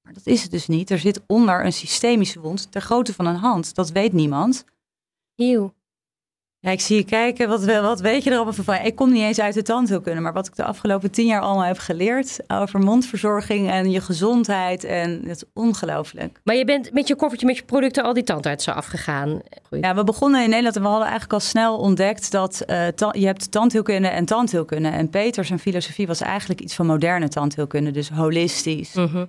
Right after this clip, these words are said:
Speaker 1: heel erg lichaamsvriendelijk, voor het welzijn van patiënten. En de reguliere tandheelkunde is toch nog wel een beetje een gevalletje drilling, filling, billing.
Speaker 2: <laughs>
Speaker 1: Ja,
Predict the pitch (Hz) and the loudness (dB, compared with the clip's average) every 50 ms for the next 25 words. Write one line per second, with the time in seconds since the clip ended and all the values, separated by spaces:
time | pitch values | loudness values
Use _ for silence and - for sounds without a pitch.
0 | _ - 185 175 180 180 - - 165 - 180 175 185 - - 180 170 156 - - | _ -4 -2 0 0 0 -2 -4 -4 -4 -2 -2 -2 0 0 -2 -2 -2 -4 -2
1 | - 190 175 175 165 160 156 151 151 151 151 - - _ _ _ _ _ _ - | 0 2 2 4 2 2 2 0 -2 -2 -6 -10 -20 _ _ _ _ _ _ -6
2 | 180 160 156 175 180 202 202 - 202 180 160 - 190 175 - 175 165 - - 160 | -6 -2 0 0 0 0 0 0 0 -2 0 -2 -2 -2 -2 -4 -4 -2 0 0
3 | 151 156 151 - 151 147 151 160 160 - _ _ _ _ _ _ _ - - 175 | 2 0 0 0 0 0 0 0 -4 -6 _ _ _ _ _ _ _ -6 -2 0
4 | 175 170 170 190 196 190 - 185 180 202 226 220 202 196 - 196 196 196 190 190 | 0 2 2 2 0 0 0 0 2 2 2 2 0 0 0 0 0 2 0 0
5 | 175 170 - 190 185 180 170 175 - - - 202 196 - 175 - 180 175 170 165 | -2 0 0 0 0 0 0 -2 -4 -2 -4 -4 -2 -2 -4 -2 0 0 0 0
6 | 165 170 170 170 160 - 180 156 156 - 165 - - 170 170 175 165 - - 175 | 0 0 0 -2 -2 -6 -8 -8 -8 -10 -8 -4 -2 0 0 0 -2 -2 -2 0
7 | 165 160 160 156 160 - _ _ _ _ - 165 170 175 175 175 165 160 156 160 | 0 0 0 -2 -4 -10 _ _ _ _ -2 0 0 2 2 2 2 2 2 0
8 | - - 190 175 175 160 156 151 139 131 170 180 151 139 147 170 214 254 277 - | -2 -2 0 0 2 2 2 2 2 2 0 0 0 0 -2 0 0 0 0 -2
9 | - _ _ _ - 214 - - - 269 - _ _ _ _ _ _ _ _ _ | -4 _ _ _ -10 -8 -4 -4 -6 -6 -6 _ _ _ _ _ _ _ _ _
10 | _ - 175 180 175 170 170 165 151 147 147 | _ -4 -4 -2 -2 -2 -2 -4 -6 -8 -10